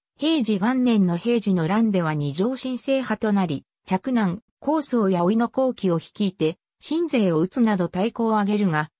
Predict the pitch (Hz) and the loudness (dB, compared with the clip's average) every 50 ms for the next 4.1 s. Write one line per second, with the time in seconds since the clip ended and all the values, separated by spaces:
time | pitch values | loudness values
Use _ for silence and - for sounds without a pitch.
0 | _ _ - 214 277 - 285 262 214 180 156 151 151 165 170 180 175 - _ - | _ _ -4 -4 -2 -2 0 0 0 0 0 0 0 0 0 -2 -2 -4 _ -6
1 | 156 143 - _ _ _ _ _ _ _ _ _ _ _ _ - - - 277 269 | -6 -6 -6 _ _ _ _ _ _ _ _ _ _ _ _ -16 -8 -4 -4 -4
2 | - - 202 190 190 - _ _ _ - 170 190 262 285 311 311 311 - 294 269 | -2 -2 -2 -2 -2 -4 _ _ _ -4 0 0 0 0 -2 -4 -4 -4 -4 -2
3 | 262 269 277 254 226 208 170 151 143 139 135 - - 233 220 202 196 - - 165 | -2 -2 0 0 2 2 2 0 0 -2 -4 -4 -2 -2 -2 -2 -2 -4 -4 -6
4 | - | -6